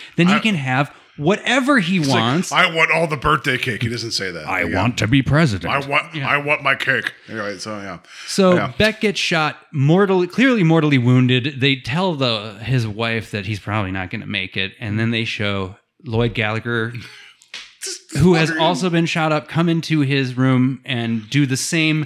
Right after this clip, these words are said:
Speaker 1: again, a callback used effectively, but instead of a space slug coming out of his mouth and going into the other character's mouth, it's, like, pleasant glowing light. What is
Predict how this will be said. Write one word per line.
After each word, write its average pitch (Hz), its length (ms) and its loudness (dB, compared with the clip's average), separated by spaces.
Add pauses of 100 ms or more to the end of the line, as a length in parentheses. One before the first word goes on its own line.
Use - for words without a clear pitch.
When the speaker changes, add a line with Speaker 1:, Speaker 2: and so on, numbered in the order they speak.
(140)
Speaker 1:
again, 151 260 0
a 190 60 -2
callback 160 640 0
used 127 300 2
effectively, 135 760 0 (640)
but 156 140 2
instead 175 260 0
of 170 60 -2
a 165 40 2
space 160 380 -2
slug 135 220 0
coming 131 240 2
out 120 100 2
of 110 60 -6
his 165 240 0
mouth 147 240 2
and 131 100 2
going 123 240 2
into 110 180 0
the 117 160 0
other 127 200 2
character's 123 380 -2
mouth, 120 300 0
it's, 120 220 -6
like, 127 200 -4
pleasant 117 460 -2
glowing 110 420 -2
light. 127 240 0 (640)
What 185 200 0
is 185 200 0